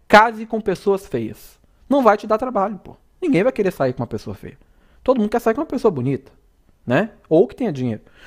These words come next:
Então, o problema aí é, é da moça, como é que é o nome? Cíntia, né? Cíntia, eu lamento, mas a escolha foi você que fez, meu amor. Agora você, você aguenta aí.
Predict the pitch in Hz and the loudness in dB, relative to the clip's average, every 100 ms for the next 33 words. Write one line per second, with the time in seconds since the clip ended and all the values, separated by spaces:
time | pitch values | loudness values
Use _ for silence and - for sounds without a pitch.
0 | - - 226 294 - - - 220 247 190 | -2 4 4 2 -10 -8 -2 4 4 4
1 | 165 175 196 180 147 175 - _ _ _ | 2 0 0 -4 -4 -6 -12 _ _ _
2 | - 156 160 156 151 185 185 143 160 226 | 2 4 2 0 2 0 0 -4 -4 -2
3 | 262 202 135 120 220 196 - 127 165 - | -2 0 -2 -2 -2 -2 -2 -4 -6 -12
4 | _ - - 202 135 107 107 - 160 214 | _ -12 -2 0 0 -8 -10 -4 0 2
5 | 220 165 - 196 185 180 - 160 180 190 | 0 -4 -4 -4 -4 -4 -2 -2 -2 -6
6 | 208 - - - 151 110 104 120 - 127 | -6 -8 -14 -8 -6 -6 -8 -12 -10 -2
7 | 135 156 185 196 247 - _ _ _ _ | -2 -2 -6 -6 -10 -16 _ _ _ _
8 | - _ - 170 196 151 156 254 120 - | -20 _ -6 -4 -2 -2 -2 -4 -4 -8